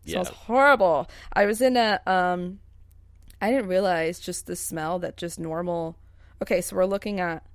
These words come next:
Speaker 1: dead armadillo.
Speaker 2: I'm pretty sure that they just, like, found that armadillo when they were filming.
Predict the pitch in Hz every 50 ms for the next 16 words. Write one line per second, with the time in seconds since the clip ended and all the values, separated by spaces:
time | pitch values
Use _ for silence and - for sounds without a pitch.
0 | - - - - _ - - - - - - 175 - 196 180 170 170 160 156 151
1 | 143 - - - - - - - 185 - - - - - - - - - - -
2 | 113 113 107 - - - 135 139 156 160 - - - 117 120 117 107 107 98 87
3 | 98 98 95 95 - 101 90 - - - 92 90 90 90 87 85 85 - - 82
4 | 80 80 78 76 78 80 80 82 82 80 - 80 87 90 85 87 85 80 78 80
5 | - - - 78 76 - 69 62 57 69 67 80 104